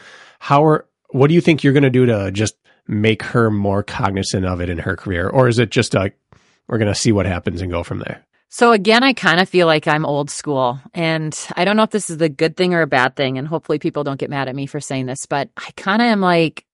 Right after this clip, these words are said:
Speaker 2: "Suck it up, Buttercup. Let's go."
Speaker 1: Hmm.
Speaker 2: You know, and I've been that way. I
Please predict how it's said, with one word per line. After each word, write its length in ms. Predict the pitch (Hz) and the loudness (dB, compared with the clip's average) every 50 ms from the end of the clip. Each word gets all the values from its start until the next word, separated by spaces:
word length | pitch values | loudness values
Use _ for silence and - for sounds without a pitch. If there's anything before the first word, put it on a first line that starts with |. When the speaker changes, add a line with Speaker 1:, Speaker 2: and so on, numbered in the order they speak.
| _ _ _ _ _ _ _ _ _ _ | _ _ _ _ _ _ _ _ _ _
Speaker 2:
"Suck 320 | - - - 147 151 - 170 | -10 -6 -6 -6 -4 -4 -4
it 80 | 156 | 0
up, 240 | 156 170 160 - _ _ _ _ | 0 2 0 0 _ _ _ _
Buttercup. 540 | - 143 139 139 139 - 151 139 135 135 - _ _ _ _ - | -8 -6 -6 -6 -6 -6 -4 -4 -4 -4 -6 _ _ _ _ -8
Let's 260 | 156 165 143 - - | -6 -6 -6 -6 -6
go." 320 | - 156 147 139 123 117 | -4 -2 0 0 -2 -2
Speaker 1:
Hmm. 140 | 123 120 98 90 - _ _ _ _ _ _ _ | -4 -6 -8 -8 -10 _ _ _ _ _ _ _
Speaker 2:
You 140 | 165 165 165 | -4 -2 0
know, 260 | 170 165 170 170 175 | 0 2 2 2 2
and 520 | - - 165 170 165 160 156 151 151 143 139 _ _ _ _ _ _ _ _ _ _ _ _ _ _ _ - | 0 0 -2 -2 -2 0 -2 -2 -4 -6 -10 _ _ _ _ _ _ _ _ _ _ _ _ _ _ _ -2
I've 200 | 180 185 175 151 | 0 0 0 0
been 160 | 180 180 185 196 | 0 0 0 0
that 160 | 202 208 - | -2 -2 -2
way. 360 | 214 220 220 220 226 233 - - - | 0 0 0 0 0 -2 -2 -4 -6
I 380 | - 165 160 156 156 151 147 | -4 -2 -2 -2 -2 -4 -6